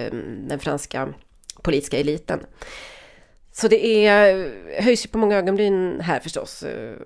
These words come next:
man ska väl ta en opinionsundersökning för vad de är, men i nuläget så skulle han kunna stå faktiskt mo-, mot, eh, Emmanuel Macron i en slutrunda i presidentvalet i vår. Och då kommer det bli åka av, kan man säga.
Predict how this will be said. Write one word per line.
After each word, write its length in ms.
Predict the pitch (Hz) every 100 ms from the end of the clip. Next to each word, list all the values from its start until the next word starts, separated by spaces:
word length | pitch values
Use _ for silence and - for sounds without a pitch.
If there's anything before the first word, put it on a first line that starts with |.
| -
man 100 | 165
ska 140 | 165 160
väl 80 |
ta 240 | 147 160 156
en 140 | - -
opinionsundersökning 920 | 175 165 156 - 151 147 151 156 147
för 120 | 151
vad 140 | 151
de 120 | 165 185
är, 200 | 190 -
men 220 | 147 147
i 60 | 160
nuläget 380 | 160 - 180
så 80 | -
skulle 280 | 165 - 147
han 100 | 139
kunna 180 | 151 151
stå 260 | - -
faktiskt 460 | - - - - - -
mo-, 280 | - - - - -
mot, 600 | 147 143 - - - -
eh, 840 | - - - - - - - - -
Emmanuel 360 | 165 156 160 156
Macron 420 | 156 - 190 170
i 220 | 180 185 -
en 320 | 156 147 147
slutrunda 520 | - 175 - 147 151 -
i 60 |
presidentvalet 720 | 165 165 151 143 - - - -
i 100 | 165
vår. 200 | - - - - - - -
Och 180 | - 170
då 140 | 196
kommer 160 | 190 185
det 40 |
bli 80 | 202
åka 320 | 185 147 -
av, 100 | -
kan 140 | -
man 100 | -
säga. 200 | 143 -